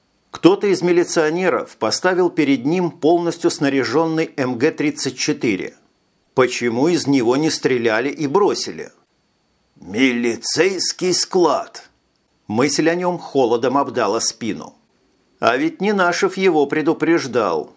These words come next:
«Заходи, кто хочешь, бери, чего хочешь. Нельзя так безалаберно хранить оружие.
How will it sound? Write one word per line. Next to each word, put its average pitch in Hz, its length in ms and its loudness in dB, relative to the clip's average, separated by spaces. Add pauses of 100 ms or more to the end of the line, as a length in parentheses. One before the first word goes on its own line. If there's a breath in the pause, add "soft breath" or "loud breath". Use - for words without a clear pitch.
(400)
«Заходи, 113 640 -2
кто 175 260 -2
хочешь, 190 640 0
бери, 170 400 -2
чего 185 360 2
хочешь. - 640 -4 (560)
Нельзя 165 540 2
так 131 220 -4
безалаберно 120 720 0
хранить 131 440 -4
оружие. 117 580 -4